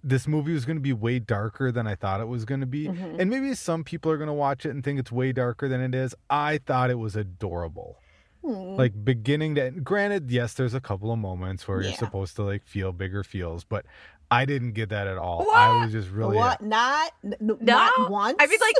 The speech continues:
Speaker 3: it's, it's a lighthearted
Speaker 1: Uh-uh.
Speaker 3: comedy, and then, and then it makes you cry. I made me
Speaker 2: Yeah.
Speaker 3: cry.
Speaker 1: Uh,
Speaker 2: I felt
Speaker 1: yeah,
Speaker 2: really just
Speaker 1: kinda.
Speaker 2: horrible.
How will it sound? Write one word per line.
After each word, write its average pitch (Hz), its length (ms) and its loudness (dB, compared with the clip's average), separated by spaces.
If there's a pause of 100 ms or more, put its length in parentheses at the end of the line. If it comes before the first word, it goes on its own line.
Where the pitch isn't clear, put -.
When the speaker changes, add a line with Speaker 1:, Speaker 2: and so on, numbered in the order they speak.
Speaker 3:
it's, 440 220 4
it's 466 180 4
a 466 80 4
lighthearted 427 580 0
Speaker 1:
Uh-uh. - 60 0
Speaker 3:
comedy, 330 460 4
and 277 120 -2
then, 262 200 0 (100)
and 240 100 -2
then 247 140 0
it - 80 -10
makes 214 220 -4
you 190 60 -10
cry. 139 360 0 (140)
I 269 180 8
made 370 180 2
me 277 140 0
Speaker 2:
Yeah. 180 160 2
Speaker 3:
cry. - 240 -2 (360)
Speaker 1:
Uh, 311 580 -2 (160)
Speaker 2:
I 208 140 2
felt 262 180 2
Speaker 1:
yeah, 269 300 4
Speaker 2:
really 165 120 -4
just - 140 -8
Speaker 1:
kinda. 190 400 0
Speaker 2:
horrible. 185 400 -2